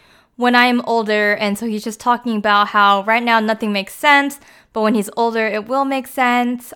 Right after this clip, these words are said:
Um, and so he just keeps being messed with by the spirits, and he's like, "Oh, this is really scary, but don't worry, like, when I'm older, these will all be childish fears." And so at the very end, he gets, like, sucked up by a tornado, which then leads him back to, um, the rest of the crew, and they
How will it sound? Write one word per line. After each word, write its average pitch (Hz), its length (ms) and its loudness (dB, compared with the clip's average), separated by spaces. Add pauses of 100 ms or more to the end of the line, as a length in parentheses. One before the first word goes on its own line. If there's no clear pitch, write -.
(100)
Um, 208 540 0 (460)
and 202 180 0
so 202 160 0
he 196 160 -8
just 214 160 -6
keeps 226 200 -8 (120)
being 214 180 -4
messed 214 220 -2
with 220 160 -8 (160)
by 208 160 0
the 202 80 -8
spirits, 285 520 -2
and 233 100 -2
he's 214 160 -4
like, 202 200 -10
"Oh, 262 180 4
this 226 180 -8
is 196 100 -10
really 220 160 0
scary, 208 400 0
but 196 160 -10
don't 208 180 -4
worry, 196 220 -4
like, - 240 -10 (300)
when 226 180 0
I'm 208 160 2
older, 208 280 0
these 196 180 -6
will 208 80 -4
all 202 160 -2
be 202 100 -6
childish 196 560 -4
fears." 190 520 -6 (140)
And 233 160 0
so 233 200 0
at 220 100 4
the 214 80 -4
very 240 240 2
end, 226 200 0
he 226 60 -4
gets, 220 140 -8
like, 196 140 -10
sucked 240 320 -2
up 220 80 -4
by 220 120 2
a 220 80 0
tornado, 196 580 -2 (340)
which - 280 -10
then 240 220 2
leads 240 220 -2
him 208 80 -2
back 202 340 0
to, 196 460 -2
um, 196 260 -2
the 202 100 -8
rest 214 220 -2
of 214 60 -8
the 202 100 -4
crew, 202 320 -2
and 190 180 -4
they 190 100 -2